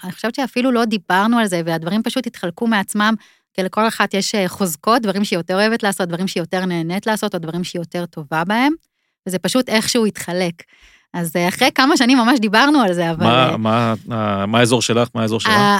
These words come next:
Speaker 1: אני אחראית, אה, על, אה, גיוסים חדשים, אה, על ה-, אה, ככה, התפעול של הצוות, אה, בארץ, אני אחראית על חוויית הלקוח, אה, על, גם על הלקוחות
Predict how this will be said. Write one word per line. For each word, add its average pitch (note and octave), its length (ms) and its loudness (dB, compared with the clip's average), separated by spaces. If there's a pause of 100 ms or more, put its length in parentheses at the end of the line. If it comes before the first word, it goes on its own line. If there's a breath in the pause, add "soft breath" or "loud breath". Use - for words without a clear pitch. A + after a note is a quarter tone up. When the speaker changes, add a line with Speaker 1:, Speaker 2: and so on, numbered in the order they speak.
Speaker 1:
אני A#3+ 300 4
אחראית, A#3 600 0
אה, F3+ 360 0 (120)
על, E3 200 -10
אה, D#3 220 -8
גיוסים F3 640 -4 (240)
חדשים, A3+ 580 -2 (520 soft breath)
אה, F3 40 -4 (280)
על E3 200 -4
ה-, D3+ 360 -6 (560)
אה, D#3+ 120 -12 (100)
ככה, D#3 300 -6
התפעול G3 520 -6
של E3+ 280 -8
הצוות, D#3+ 680 -8
אה, D#3 40 -8 (440)
בארץ, G#3+ 640 -2 (300)
אני E3 120 -4
אחראית E3 300 -8
על F3 100 -4
חוויית D#3 520 -8
הלקוח, F3+ 840 -4 (460)
אה, D#3 180 -12
על, D#3 140 -8
גם G3 220 2
על F#3+ 140 2
הלקוחות E3 720 -4